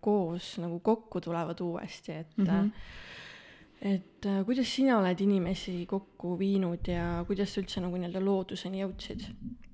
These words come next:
Speaker 2: Oh, ma olen vist kogu aeg olnud selline, ma arvan, et see on kuidagi mu olemuses.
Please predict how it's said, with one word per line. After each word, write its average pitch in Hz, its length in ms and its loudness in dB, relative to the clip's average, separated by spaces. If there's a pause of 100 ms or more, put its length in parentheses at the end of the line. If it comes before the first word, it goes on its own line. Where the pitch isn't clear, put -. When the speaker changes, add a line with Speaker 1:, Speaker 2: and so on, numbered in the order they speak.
(960)
Speaker 2:
Oh, 208 140 -4 (100)
ma 240 220 0
olen 214 380 2
vist 202 180 -4
kogu 208 320 -2
aeg 185 460 -4
olnud 175 420 -4
selline, 175 840 -6
ma 190 200 -8
arvan, 175 240 -6
et 180 180 -10
see 190 160 -10
on 185 480 -4
kuidagi 190 340 -8
mu 196 160 -2
olemuses. 175 680 -2